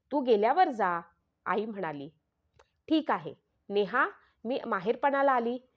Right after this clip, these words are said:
मस्त तुझ्या हातची कॉफी कर बरं." नेहा कॉफी करायला आत गेली. "आई, जाऊ द्यायचं ना तिला माहेरी? आता इतके दिवस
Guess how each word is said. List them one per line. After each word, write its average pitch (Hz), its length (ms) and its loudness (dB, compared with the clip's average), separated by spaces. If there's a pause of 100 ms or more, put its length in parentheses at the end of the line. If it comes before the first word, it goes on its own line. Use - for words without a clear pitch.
(280)
मस्त 226 440 0 (480)
तुझ्या 233 220 0
हातची 254 300 -4
कॉफी 208 340 -2
कर 254 180 2
बरं." 214 300 2 (640)
नेहा 196 480 0 (320)
कॉफी 294 260 0
करायला 180 360 -2
आत 202 200 2 (140)
गेली. 147 200 -10 (800)
"आई, 302 460 0 (440)
जाऊ 214 240 2
द्यायचं 320 360 0
ना 226 80 0
तिला 196 240 -2
माहेरी? 190 500 -6 (540)
आता 185 480 -2 (280)
इतके 214 360 -4
दिवस 233 440 -2